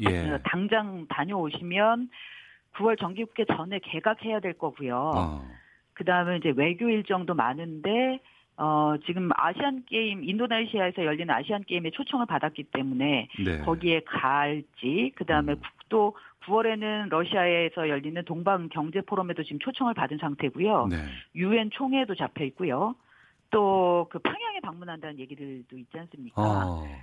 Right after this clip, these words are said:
Speaker 1: 구월에.
Speaker 2: 어, 그래서
Speaker 1: 예, 예.
Speaker 2: 예, 하반기에 이미 팔, 구월만 해도 빡빡하게 외교 일정들이 있어서
Speaker 1: 그러네요.
Speaker 2: 이제 그거를 어떻게 소화할 것인지에 대한 고민을 할 거고요.
Speaker 1: 어.
Speaker 2: 어,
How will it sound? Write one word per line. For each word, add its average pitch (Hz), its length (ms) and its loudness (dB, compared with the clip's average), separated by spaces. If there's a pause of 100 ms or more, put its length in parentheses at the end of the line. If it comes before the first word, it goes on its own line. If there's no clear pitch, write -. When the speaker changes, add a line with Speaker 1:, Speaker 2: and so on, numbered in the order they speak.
(160)
Speaker 1:
구월에. 87 320 0
Speaker 2:
어, - 20 -4
그래서 196 480 0 (360)
Speaker 1:
예, 165 60 -4
예. 165 80 0
Speaker 2:
예, 156 40 0
하반기에 247 1080 -4
이미 196 360 -8
팔, 359 220 -2
구월만 277 460 0
해도 185 140 -2
빡빡하게 202 840 -2
외교 165 220 -2
일정들이 156 500 -4
있어서 117 140 -8
Speaker 1:
그러네요. 123 640 2 (260)
Speaker 2:
이제 156 120 -2
그거를 185 440 2
어떻게 - 320 -2
소화할 262 320 2
것인지에 165 800 0
대한 135 300 0
고민을 156 440 0
할 196 100 2
거고요. 185 640 2
Speaker 1:
어. 76 200 -6 (580)
Speaker 2:
어, 165 760 4